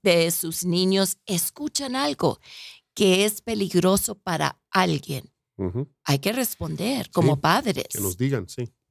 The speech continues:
Speaker 1: Este,
Speaker 2: Para
Speaker 1: entonces,
Speaker 2: prevenir.
Speaker 1: ¿verdad? Si, si algunos de sus niños les dicen, "Fíjese que escuché esto", entonces hay que reportarlo.
Speaker 2: Ujú.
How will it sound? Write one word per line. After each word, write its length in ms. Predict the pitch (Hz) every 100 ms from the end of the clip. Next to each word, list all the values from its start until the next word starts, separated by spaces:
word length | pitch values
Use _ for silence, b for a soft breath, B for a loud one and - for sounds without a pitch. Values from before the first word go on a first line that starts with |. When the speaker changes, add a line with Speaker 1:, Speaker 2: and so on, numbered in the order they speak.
| _ _ _ _ -
Speaker 1:
Este, 680 | 175 151 147 - 175 143 147
Speaker 2:
Para 120 | 139 -
Speaker 1:
entonces, 400 | 180 170 175 -
Speaker 2:
prevenir. 140 | - 110
Speaker 1:
¿verdad? 300 | 190 214 226
Si, 300 | - 208 175
si 320 | - - 185
algunos 680 | 175 170 170 214 220 220 - _ b b b _ _
de 100 | 185
sus 240 | 175 175 147
niños 340 | 185 175 175
les 160 | 180 147
dicen, 300 | 165 170 170
"Fíjese 640 | - 220 233 247 - 247
que 360 | - 208 175 165
escuché 600 | 156 - 175 - 196 202
esto", 340 | - 226 226 - b b b b -
entonces 260 | 180 175
hay 100 | 226
que 140 | 220 254
reportarlo. 880 | 233 - 160 - 175 262 - 160
Speaker 2:
Ujú. 340 | 110 98 104